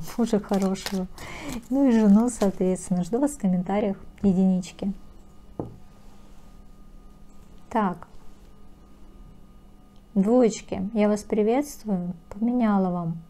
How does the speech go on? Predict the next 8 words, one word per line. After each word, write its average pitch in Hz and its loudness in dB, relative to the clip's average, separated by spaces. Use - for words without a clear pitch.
цвет 202 0
на 185 2
зеленый, 202 2
цвет 190 -2
настроения 180 2
зеленый. 190 0
Ну 254 6
что, 277 4